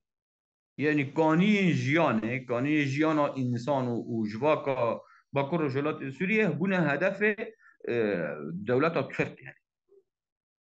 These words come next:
اه، داگرکری ترک. اه،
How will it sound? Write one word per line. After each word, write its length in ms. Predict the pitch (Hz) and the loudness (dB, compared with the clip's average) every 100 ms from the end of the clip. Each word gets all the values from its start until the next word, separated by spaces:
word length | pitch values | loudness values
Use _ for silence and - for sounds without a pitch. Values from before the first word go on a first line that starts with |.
| _ | _
اه، 600 | 98 95 92 92 92 95 | -20 -16 -16 -16 -16 -18
داگرکری 600 | 92 123 117 120 - 135 | -6 -2 -2 -2 -2 -2
ترک. 300 | 135 - - - - _ _ _ _ _ _ _ _ _ _ _ 95 | -2 -4 -8 -12 -20 _ _ _ _ _ _ _ _ _ _ _ -8
اه، 920 | 104 98 90 87 87 87 82 71 | -6 -4 -4 -6 -8 -10 -10 -12